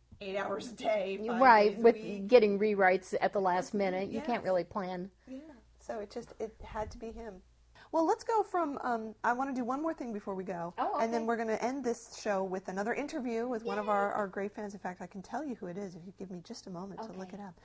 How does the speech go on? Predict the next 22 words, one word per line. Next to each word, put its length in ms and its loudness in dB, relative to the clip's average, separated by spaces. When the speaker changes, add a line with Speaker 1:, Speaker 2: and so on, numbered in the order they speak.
Speaker 2:
Come 120 -10
Speaker 1:
Hold, 200 6
Speaker 2:
on. 40 -14
Speaker 1:
please. 500 -4
<laughs> 60 -20
Your 180 0
call 380 2
may 140 -2
be 120 -2
dropped. 560 -6
No, 140 -10
no, 140 -12
call's 280 -8
not 160 -14
gonna 140 -18
be 80 -20
dropped. 380 -20
Speaker 2:
It 40 -12
Speaker 1:
Um, 140 -6
Speaker 2:
better 280 4
not. 880 -8
Speaker 1:
uh, 800 4